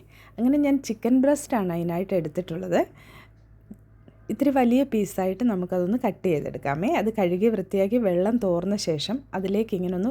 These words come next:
വരഞ്ഞു കൊടുക്കാമേ. ഇതിലധികം ഇൻഗ്രീഡിയൻസ് ഒന്നുമില്ല, വേഗത്തിൽ നമുക്ക് തയ്യാറാക്കി എടുക്കാവുന്നതാണേ. അപ്പം ഞാൻ അതൊക്കെ ഒന്ന് വരഞ്ഞെടുത്തിട്ടുണ്ട്. ഇനി അതിലേക്ക് ആവശ്യമായ ഉപ്പ് ചേർത്ത് കൊടുക്കുന്നുണ്ട്. അര സ്പൂൺ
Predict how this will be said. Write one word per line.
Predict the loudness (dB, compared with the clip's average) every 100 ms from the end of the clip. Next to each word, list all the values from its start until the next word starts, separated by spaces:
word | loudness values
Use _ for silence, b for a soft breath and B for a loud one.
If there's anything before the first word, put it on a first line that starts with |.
| 0
വരഞ്ഞു | 4 4 4
കൊടുക്കാമേ. | 0 -6 -10 -6 -6 -6 B B B 2
ഇതിലധികം | 6 6 6 4 2
ഇൻഗ്രീഡിയൻസ് | 2 2 2 2 2 0
ഒന്നുമില്ല, | 2 2 2 2 0 -4 -4 -2
വേഗത്തിൽ | 0 0 -2 0 0
നമുക്ക് | 0 -2 -2
തയ്യാറാക്കി | 0 0 -2 -4 -2 -2
എടുക്കാവുന്നതാണേ. | -2 -2 -4 -4 -6 -6 -6 -6 B B B B
അപ്പം | 0 4 4
ഞാൻ | 4 4
അതൊക്കെ | 2 0 2 2
ഒന്ന് | 2
വരഞ്ഞെടുത്തിട്ടുണ്ട്. | 2 2 0 0 -2 -4 -4 -2 -4 -4 0
ഇനി | 2 2
അതിലേക്ക് | 2 0 0 -2
ആവശ്യമായ | -2 -4 -4 -4 -2 -2
ഉപ്പ് | -2 -2 0
ചേർത്ത് | 0 -2 -4 -4
കൊടുക്കുന്നുണ്ട്. | -6 -8 -6 -4 -4 -6 B B B B B -20 -20 -20 -20 -20 -14 -2 2
അര | 4 2
സ്പൂൺ | 0 -4 -4